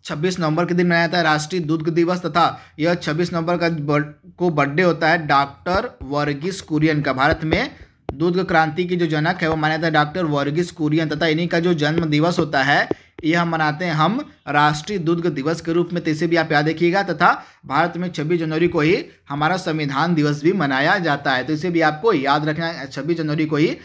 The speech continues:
हमारा संविधान दिवस भी मनाया जाता है और छब्बीस जनवरी को ही राष्ट्रीय दुग्ध दिवस भी मनाया जाता है। तथा ये जो राष्ट्रीय दुग्ध दिवस है यह डॉक्टर वर्गी-, वर्गीस कुरियन का जन्म दिवस होता है। अगला प्रश्न हमारा है,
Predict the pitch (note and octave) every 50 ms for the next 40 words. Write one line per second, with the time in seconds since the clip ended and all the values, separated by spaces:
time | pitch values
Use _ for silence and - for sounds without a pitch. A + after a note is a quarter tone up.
0 | - - - - C#3+ D3 D3 E3+ G#3 B3 C4 - - F3 D3+ D#3 C#3 C3+ C#3+ D#3+
1 | D#3 D#3+ D#3+ E3+ D#3+ E3+ D#3+ D3+ D3+ D#3 D#3+ D#3 D#3+ F3 G3+ G#3+ G3 D#3+ - D#3
2 | C#3+ D#3+ D3 D3 D3 D3 D3+ D#3 D3+ D3+ D3+ D#3+ - - - - - - _ -
3 | C#3 C#3 C#3 C#3 C#3+ - - - G3+ F#3+ D#3+ D#3 E3 D#3+ D#3 D#3+ D3+ D3 C#3+ C#3
4 | C3 C#3+ G3 G#3+ F3+ C#3+ C#3+ C3+ C#3 E3 E3+ D#3 C#3 C3 B2 A#2+ A#2+ B2 C3+ C#3+
5 | E3 E3+ F3 E3+ F#3 D#3+ D3+ D3 D3+ D3+ - F3+ E3 E3 E3+ D#3+ E3 D#3 D3+ C#3+
6 | C#3+ C3+ C#3+ E3+ A3+ F4+ - - - - - D3 F3 D#3+ D3 C#3+ C#3 C3+ - F#3+
7 | F#3+ F3 D3+ C#3+ C#3 C#3+ D3+ E3 E3 E3+ E3 - D#3 D3+ C#3+ C#3 C#3+ E3 D#3+ E3
8 | - D3 C#3+ C#3+ C#3 C#3 C#3 C3+ F3 G#3 A#3+ G#3 D3+ C3 C#3 C#3+ D#3 G3 G3+ D#3+
9 | D3+ C#3+ C#3+ C#3 A#2+ C3+ A#2+ A#2+ B2+ A#2+ A#2 G2 - - _ _ _ - - -
10 | D3+ E3+ F#3 F#3 F#3+ F#3+ F3+ - F3 E3 D#3 D3+ D3 F3 G#3 -